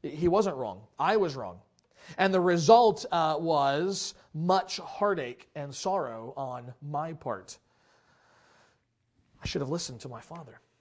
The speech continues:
I should have had understanding of the insightful words he was giving me. And the book of Proverbs says that if you study, if you hear, if you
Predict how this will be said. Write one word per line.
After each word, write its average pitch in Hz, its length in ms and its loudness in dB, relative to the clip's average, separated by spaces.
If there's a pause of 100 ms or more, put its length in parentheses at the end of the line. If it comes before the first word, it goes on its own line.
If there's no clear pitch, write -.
(180)
I 127 40 -16
should 143 160 -8
have 131 100 -10
had 151 560 -8
understanding 151 1200 -6
of 143 240 -4
the 143 80 -10
insightful 151 760 -6
words 139 480 -4
he 139 320 -10
was 120 560 -8 (260)
giving 139 340 -2
me. 98 200 -12
And 113 100 -14
the 117 40 -12
book 135 200 -10
of 123 120 -16
Proverbs 143 540 -6
says 117 420 -8
that 113 280 -10
if 151 260 -10
you 123 340 -10 (140)
study, 135 540 -14
if 139 240 -14
you 120 80 -16 (180)
hear, 151 240 -10
if 131 240 -16
you 123 80 -14